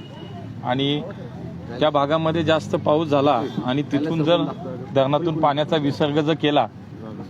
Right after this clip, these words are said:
तो मोठ्या प्रमाणात झाला तर अशी परिस्थिती काही मागच्या, अ, वर्षात किंवा काही घटना आपल्याला आठवतात. चाळीस हजार क्युसेकच्या वरती जर पाणी सोडलं गेलं,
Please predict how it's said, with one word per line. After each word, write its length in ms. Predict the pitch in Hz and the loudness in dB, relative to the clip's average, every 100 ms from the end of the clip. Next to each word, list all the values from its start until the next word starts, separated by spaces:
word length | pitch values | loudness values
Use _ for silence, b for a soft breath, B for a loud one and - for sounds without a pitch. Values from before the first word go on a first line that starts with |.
| - - - - - | -14 -14 -14 -8 -2
तो 40 | |
मोठ्या 320 | 165 151 185 | 2 4 4
प्रमाणात 400 | 175 175 180 185 | 4 4 4 4
झाला 280 | 165 151 151 | 4 4 4
तर 240 | 165 180 170 | 2 2 4
अशी 180 | 147 | 2
परिस्थिती 540 | 170 170 151 - 156 175 | 0 2 2 0 -2 -2
काही 300 | 147 139 160 | 0 2 2
मागच्या, 440 | 156 143 165 160 156 - | 2 2 4 4 4 2
अ, 320 | 139 131 127 120 - - - 139 | 4 4 4 0 -10 -14 -4 -2
वर्षात 260 | 127 156 - | 0 -2 0
किंवा 140 | 160 | 0
काही 200 | 147 147 | 2 2
घटना 320 | 151 135 151 | 2 0 2
आपल्याला 260 | 147 139 151 | 0 2 2
आठवतात. 420 | 135 147 147 127 - - - - - - - - - - - - - - - - - 180 1077 - | 2 0 4 2 2 -8 -14 -14 -16 -16 -16 -18 -18 -18 -18 -16 -16 -16 -14 -12 -8 -6 -6 0
चाळीस 400 | 147 139 190 190 | 2 2 0 2
हजार 320 | 165 160 185 | 2 4 4
क्युसेकच्या 680 | 180 190 165 156 180 - 190 | 2 2 2 2 0 2 2
वरती 380 | 175 165 147 175 | 2 2 2 0
जर 160 | 160 180 | 2 2
पाणी 480 | 165 151 165 175 185 - - - - - - | 2 2 2 0 -4 -8 -12 -12 -12 -6 2
सोडलं 260 | 156 175 170 | 4 4 4
गेलं, 300 | 156 123 | 4 2